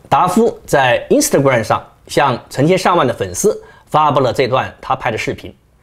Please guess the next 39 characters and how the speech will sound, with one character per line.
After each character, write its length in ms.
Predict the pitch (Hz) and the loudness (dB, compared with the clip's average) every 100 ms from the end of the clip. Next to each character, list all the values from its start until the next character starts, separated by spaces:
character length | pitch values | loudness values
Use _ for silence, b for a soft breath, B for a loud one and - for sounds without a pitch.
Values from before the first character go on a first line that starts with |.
| b | b
标 180 | b 185 | b 0
题 160 | - 139 | 0 -2
是 280 | 156 151 - _ b b b - | -2 -6 -10 _ b b b -2
“狗 200 | 175 254 | 2 2
仔 180 | 120 | 2
队 240 | 107 220 214 _ - | 2 0 -2 _ -4
在 320 | - 123 110 | 0 0 -2
射 300 | - 254 139 | -2 0 0
击 260 | 160 170 - | 0 -4 -2
未 200 | 202 - | -2 -2
成 180 | - 123 | -10 -10
年 160 | 147 | -8
人， 160 | 123 98 _ _ _ _ | -10 -12 _ _ _ _
请 180 | - 143 | -8 -4
在 240 | 165 156 - | -2 -2 -4
成 160 | - 143 | -6 -2
人 160 | 240 | 0
上 220 | 254 254 - - | 0 -2 -4 -8
练 260 | 170 202 113 | -2 0 -2
习 160 | 135 | -6
你 140 | 143 107 | -8 -10
的 60 | |
摄 180 | 113 170 | -4 -2
影。 80 | 92 - _ _ b b | -2 -10 _ _ b b
法 260 | - 147 147 | -2 2 2
律 220 | 226 165 | 2 -2
需 160 | - 220 | -2 0
要 100 | 143 | 0
改 180 | 131 | -2
变， 180 | 113 185 - _ _ _ _ | -2 -4 -6 _ _ _ _
你 120 | 135 | -6
这 100 | 175 | -2
是 240 | 180 170 143 | -2 -2 -2
跟 200 | 226 220 | -2 -2
踪 220 | 208 202 - | -4 -6 -6
未 220 | 277 139 | -6 -6
成 180 | - 123 | -8 -12
年 140 | 131 | -10
人， 180 | 107 | -12